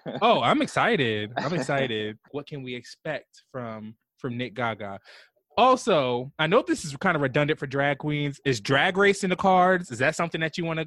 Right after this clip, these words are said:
Speaker 1: walk down the road?
Speaker 2: Well, as a lot of drag queens say, and I will copy on that, it's not up to me, unfortunately.
Speaker 1: Yeah.
Speaker 2: Um,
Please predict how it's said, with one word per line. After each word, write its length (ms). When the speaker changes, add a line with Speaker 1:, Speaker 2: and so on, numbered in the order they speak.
Speaker 1:
walk 280
down 600
the 80
road? 440
Speaker 2:
Well, 340
as 480
a 60
lot 220
of 120
drag 220
queens 300
say, 360
and 140
I 60
will 160
copy 400
on 160
that, 360
it's 240
not 160
up 180
to 80
me, 300
unfortunately. 800
Speaker 1:
Yeah. 260
Speaker 2:
Um, 200